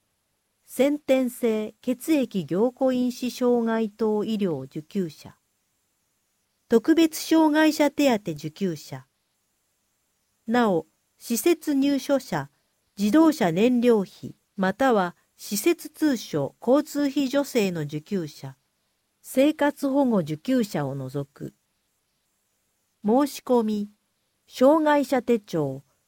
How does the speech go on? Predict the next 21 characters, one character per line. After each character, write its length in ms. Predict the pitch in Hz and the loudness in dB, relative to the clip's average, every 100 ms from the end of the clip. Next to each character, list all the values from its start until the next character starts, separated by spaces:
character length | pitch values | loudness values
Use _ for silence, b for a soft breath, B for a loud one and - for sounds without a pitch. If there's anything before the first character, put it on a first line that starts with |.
| _ | _
ま 160 | 196 202 | -2 0
た 200 | 240 226 | 4 4
は 220 | 180 156 - | 4 0 -4
特 260 | 170 - | -8 -4
定 340 | - 302 294 277 | 2 2 4 2
医 20 | |
療 260 | 285 269 | 2 2
費、 360 | 208 - 131 123 _ _ _ | 0 -4 -12 -12 _ _ _
指 160 | - - | -20 0
定 260 | 294 294 | 4 4
難 320 | 277 277 277 254 | 2 0 0 2
病 320 | 262 254 254 | 2 2 0
医 60 | |
療 220 | 240 196 151 | 2 2 2
受 220 | 135 143 | -2 -10
給 260 | - 226 | -2 -2
者 220 | 208 208 185 | 0 -2 -4
証 480 | - 180 160 156 - | -4 -4 -2 -4 -6
な 160 | 190 190 | -2 -2
ど 180 | 165 143 | -2 -4
を 200 | 143 | -4